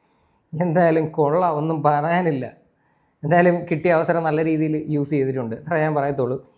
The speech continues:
ഇനിയിപ്പോൾ ശ-, റിയാസ് സലീം അവിടെ കയറാനുണ്ട്. ഞാൻ ശരിക്കും പറഞ്ഞാൽ റിയാസിൻ്റെ ഗെയിം കാണാനായിട്ടാണ് ഇരിക്കുന്നത്. കാര്യം എന്ന് വെച്ചാൽ റിയാസ് ലക്ഷ്മിയെടുത്ത്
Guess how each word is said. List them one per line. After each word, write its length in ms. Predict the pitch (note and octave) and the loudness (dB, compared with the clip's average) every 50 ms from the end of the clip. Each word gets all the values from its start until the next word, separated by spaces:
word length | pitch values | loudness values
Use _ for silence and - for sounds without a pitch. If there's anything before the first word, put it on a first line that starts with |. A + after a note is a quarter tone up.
| _ _ C3 | _ _ -2
ഇനിയിപ്പോൾ 280 | C#3+ E3 D#3+ D3 D#3 | -2 0 0 0 0
ശ-, 500 | D#3 D#3+ D#3 D3 C#3+ C#3 C3+ C3 C3+ C3+ C#3 | 2 2 2 4 4 2 2 0 0 0 0
റിയാസ് 340 | D3+ E3+ F3+ F#3+ F#3 F3+ - | 2 4 4 4 2 2 0
സലീം 360 | F3+ D#3+ D#3 D3 C3 A2+ - - _ - | 0 0 0 0 -2 -4 -8 -12 _ -2
അവിടെ 140 | D#3 D#3 D#3 | 0 0 2
കയറാനുണ്ട്. 520 | D3 D3 C#3+ C#3 C#3+ C#3 C3 A#2+ A2 G#2 - _ _ _ - | 2 0 0 -2 -2 -4 -6 -8 -12 -14 -16 _ _ _ -4
ഞാൻ 200 | D#3+ E3+ F3+ E3+ | -2 -2 0 0
ശരിക്കും 220 | F3+ E3+ F3 F3 E3+ | 0 -2 -2 -2 -2
പറഞ്ഞാൽ 220 | D#3+ E3 E3 D#3+ | -2 -2 -2 -2
റിയാസിൻ്റെ 420 | D#3+ D#3 D#3 D#3+ D#3 D#3+ D#3 D#3 | 0 0 0 0 0 0 -2 -2
ഗെയിം 220 | D#3 D3 D3 D3 D3+ | -2 -2 -2 -2 -2
കാണാനായിട്ടാണ് 480 | C#3+ C#3+ C#3+ C#3+ C#3 C3+ C#3 C3+ C3+ | -2 -2 -4 -4 -4 -4 -4 -4 -6
ഇരിക്കുന്നത്. 320 | C3 B2 A2+ B2 A2+ G#2+ - - | -8 -8 -10 -10 -10 -10 -4 -2
കാര്യം 120 | D3+ D#3+ | 0 0
എന്ന് 100 | E3 E3 | 0 0
വെച്ചാൽ 220 | D#3 D#3 D#3 D#3 D#3 D#3 - _ _ _ _ _ _ _ _ _ _ - F3 D#3+ | -2 -2 -4 -4 -4 -6 -12 _ _ _ _ _ _ _ _ _ _ -2 0 4
റിയാസ് 320 | F#3 G3 G#3 G3+ G3+ G3+ | 6 6 6 6 4 4
ലക്ഷ്മിയെടുത്ത് 680 | E3+ E3+ E3 - - G3+ G3 F#3+ F3 D#3+ D3+ - C#3 | 2 2 2 0 -2 -2 -2 0 0 -2 -4 -4 -6